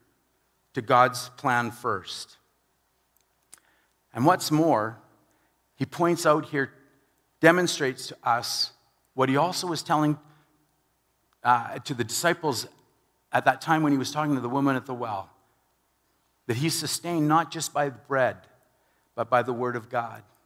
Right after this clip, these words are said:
that he's sustained by God. So, having failed in this first respect, then Satan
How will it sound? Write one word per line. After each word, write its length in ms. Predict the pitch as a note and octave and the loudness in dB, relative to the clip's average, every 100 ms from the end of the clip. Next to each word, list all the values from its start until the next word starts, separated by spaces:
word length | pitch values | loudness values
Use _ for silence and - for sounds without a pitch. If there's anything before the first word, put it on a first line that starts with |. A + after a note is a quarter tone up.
| _ _ | _ _
that 100 | A#2+ | -12
he's 140 | B2 C#3 | -8 -6
sustained 520 | B2+ - D#3+ D#3+ D3+ | -6 -8 -6 -6 -4
by 140 | C#3 | -6
God. 420 | A2 B2+ C#3 A#2+ G2 _ _ _ _ _ _ _ _ _ _ _ _ _ _ _ _ _ _ _ _ _ _ _ _ _ _ _ _ | -6 -6 -6 -10 -14 _ _ _ _ _ _ _ _ _ _ _ _ _ _ _ _ _ _ _ _ _ _ _ _ _ _ _ _
So, 320 | - E3 - - _ _ _ _ _ | 0 2 0 -8 _ _ _ _ _
having 280 | - F3 A3+ | 2 4 4
failed 480 | - A3+ G#3+ G#3 F#3 | 0 0 2 4 4
in 120 | E3+ | 4
this 200 | D#3 - | 2 -2
first 320 | - F3 - | -4 -4 -4
respect, 400 | D#3 - F3+ E3+ | -6 -4 -4 -4
then 300 | D3 C#3+ C#3 - | -2 -2 -2 -6
Satan 640 | - F#3+ F#3 D#3 D3 C3 | 0 2 2 2 0 -4